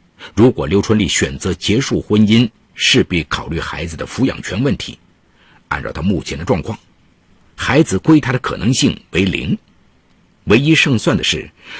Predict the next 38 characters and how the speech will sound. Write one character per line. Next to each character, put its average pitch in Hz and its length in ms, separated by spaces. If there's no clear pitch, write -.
如 175 200
果 76 160
男 87 200
方 120 180
存 104 240
在 101 140
扣 110 300
押 127 200
护 127 260
照 101 200
等 64 200
限 127 240
制 98 120
自 170 180
由 127 160
行 117 240
为， - 160
刘 107 180
春 127 160
丽 117 220
可 - 180
以 180 120
向 104 200
当 139 180
地 123 120
驻 139 200
华 107 160
使 - 280
馆 82 240
报 127 260
警 - 220
求 - 180
助。 131 160
两 80 200
人 78 120
的 82 60
婚 98 180
姻 104 200